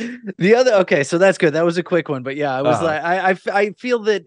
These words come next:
Speaker 1: I'm kind of aware of sl-, you know, newer slang terms, having kids
Speaker 2: Uh-huh.
Speaker 1: that use them, but that was one I hadn't heard before. In that same vein, my daughter actually <laughs> offered up the first explanation that made sense of why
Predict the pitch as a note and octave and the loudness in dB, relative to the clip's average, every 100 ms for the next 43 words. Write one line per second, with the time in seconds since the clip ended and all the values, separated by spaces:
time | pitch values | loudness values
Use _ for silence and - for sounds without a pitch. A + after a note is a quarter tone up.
0 | - F3 E3 - E3+ E3+ G3+ G#3 A3 G#3+ | -6 -6 -6 -10 -8 -8 -4 0 0 0
1 | G3 _ _ - D3 C3+ C#3 C#3 F3 F#3+ | -14 _ _ -6 -4 -2 -2 0 0 -2
2 | F#3 _ - D3+ D3 C#3 - E3 E3 E3+ | -8 _ -8 -4 -4 -8 -12 -10 -4 0
3 | C#3+ C#3 D3+ D3 - D3 C#3+ D#3+ D3+ D3+ | 0 0 0 0 -2 -4 -4 -4 -6 -4
4 | C#3+ C3+ B2+ C#3+ C3 G#2 D3 D3+ D#3 D#3+ | -6 -6 -6 -6 -6 -8 -8 -8 -6 -4
5 | D3+ B2+ D3+ D#3 C3 C#3 B2+ B2 B2 A#2 | -4 0 0 0 -4 -4 -4 -4 -4 -4
6 | B2+ G#2 - A2 F#2+ - _ _ _ G#3+ | -6 -8 -10 -6 -6 -8 _ _ _ -2
7 | A3+ G3+ F3 - A3 G3 E3 G#3+ A3+ F3+ | 0 -2 -4 -6 -4 -4 -4 -2 -2 -4
8 | D#3+ D#3+ E3 E3 E3 G3 A3 F3+ E3 E3+ | -4 -4 -4 -4 -2 -2 0 -2 -4 -6
9 | - E3 D3+ E3 - C#3 E3+ D#3 - _ | -6 -8 -6 -6 -2 -4 -2 -4 -6 _
10 | D#3+ D3+ F3 F3+ - E3+ E3 - D#3 C#3+ | -6 -4 -2 -4 -2 -6 -6 -6 -4 -2
11 | D3+ - C3+ C3 C3 B2+ G#2 D#3 D3+ - | -2 -4 -6 -6 -6 -6 -6 -4 -4 -6
12 | - A#2 A#2+ C3+ C#3+ D3 | -10 -6 -2 -2 -2 -2